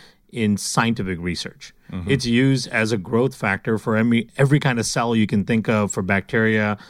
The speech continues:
Speaker 1: in media and all that. It's so rich in life-giving sustenance that it's so critical for research.
Speaker 2: It's also naturally free of antibiotic residues
Speaker 1: Mm-hmm.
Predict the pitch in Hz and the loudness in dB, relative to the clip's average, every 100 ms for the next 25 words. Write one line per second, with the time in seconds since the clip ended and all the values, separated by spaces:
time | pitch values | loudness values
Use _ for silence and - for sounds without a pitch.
0 | - - 113 98 98 113 113 110 110 104 | -20 -6 -2 2 4 4 4 4 4 2
1 | 101 101 95 98 95 117 104 - - 131 | 0 -2 -2 -2 -2 -4 -8 -8 0 2
2 | 127 117 104 123 104 - - 113 104 95 | 2 0 2 2 0 -4 -12 -6 -2 -2
3 | 98 104 - 107 110 98 92 92 - 165 | 0 -2 -4 -6 -4 -2 -4 -4 -4 -4
4 | - 95 87 90 - - - - - 117 | -4 -8 -8 -10 -14 -20 -20 -20 -8 -4
5 | 110 110 - 113 - 135 120 104 90 95 | -4 -4 -4 -4 -2 -4 -4 -4 -4 -4
6 | 107 95 135 - - - - - 127 - | -6 -6 -6 -10 -18 -20 -18 -8 -4 0
7 | 147 143 117 107 92 95 - 104 98 95 | 0 0 -2 0 -2 -2 -4 -4 -6 -8
8 | - 95 95 95 - 95 87 87 90 - | -8 -6 -6 -6 -6 -6 -6 -8 -14 -16
9 | - 92 92 92 85 80 82 95 101 92 | -12 -10 -10 -8 -6 -6 -6 -4 -4 -4
10 | 85 80 78 123 107 101 | -4 -6 -6 -4 0 0